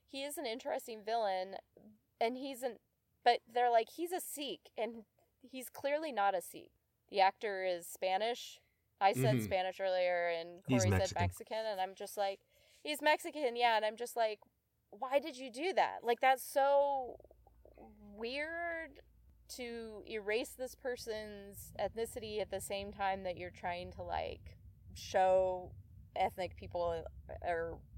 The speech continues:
Speaker 1: you know, racially diverse people in this positive way. It's, it is interesting, Clint, you've mentioned it before, how it has this tension between being forward-thinking and also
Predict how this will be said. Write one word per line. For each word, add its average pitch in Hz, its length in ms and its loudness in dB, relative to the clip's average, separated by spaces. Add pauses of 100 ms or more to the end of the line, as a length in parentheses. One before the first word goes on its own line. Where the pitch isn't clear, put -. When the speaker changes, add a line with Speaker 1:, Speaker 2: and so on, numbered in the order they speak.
Speaker 1:
you 214 120 -6
know, 170 60 -4
racially 175 400 -2
diverse 165 360 -2
people 160 320 -6
in 156 100 -10
this 170 140 -10
positive - 420 -4
way. - 400 -4
It's, - 300 -4 (1400)
it 247 160 6
is 285 260 4
interesting, 196 720 2 (220)
Clint, - 320 -2
you've 185 140 -10
mentioned 190 240 -2
it 175 60 -6
before, 175 340 -4
how 160 120 6
it - 180 2
has 190 280 6
this - 380 -4
tension 180 480 -2
between 170 400 -8
being 170 460 -6 (720)
forward-thinking 196 880 2
and 165 200 0
also 170 340 -4